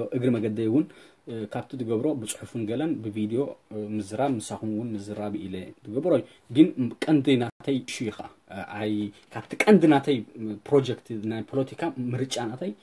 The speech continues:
እዚኣ ናይ ባንዴራ ኸ-፣ ከም ምዃነት ከ ከብርሃልካ እዩ። ፈቲ ንዓይ ስለዚ ኣገዳሲ እዩ ማለት እዩ ምዝራብ ከምዚ። ንዓይ ጨርቂ ዘይኮነ ንዓይ ናይ ክብርታትን ቫልዩን ናይ ፍትሕን ናይ መሰልን ሕቶ እዩ እቲ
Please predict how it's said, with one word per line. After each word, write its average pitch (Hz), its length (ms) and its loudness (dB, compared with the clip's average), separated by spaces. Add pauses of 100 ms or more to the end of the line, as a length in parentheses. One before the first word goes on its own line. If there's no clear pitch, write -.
(260)
እዚኣ 123 200 -2
ናይ 117 160 -4
ባንዴራ 104 460 -2
ኸ-፣ - 180 -12
ከም 98 160 -8
ምዃነት 135 300 -8
ከ 139 140 -12
ከብርሃልካ 107 440 -8
እዩ። 92 120 -12
ፈቲ 107 220 -8
ንዓይ 127 240 2
ስለዚ 123 340 -2
ኣገዳሲ 107 500 -4
እዩ 85 120 -16 (140)
ማለት 95 240 -20
እዩ 107 100 -12
ምዝራብ 101 380 -8
ከምዚ። 80 280 -14 (1300)
ንዓይ 107 240 -4
ጨርቂ 135 320 -2
ዘይኮነ 139 400 2 (360)
ንዓይ 113 380 -4
ናይ 117 220 -4 (140)
ክብርታትን 147 800 -4
ቫልዩን 117 460 0 (240)
ናይ 120 160 -4
ፍትሕን - 480 -4 (600)
ናይ 143 400 2
መሰልን 127 500 -2 (100)
ሕቶ - 280 -14
እዩ 104 140 -6
እቲ - 180 -20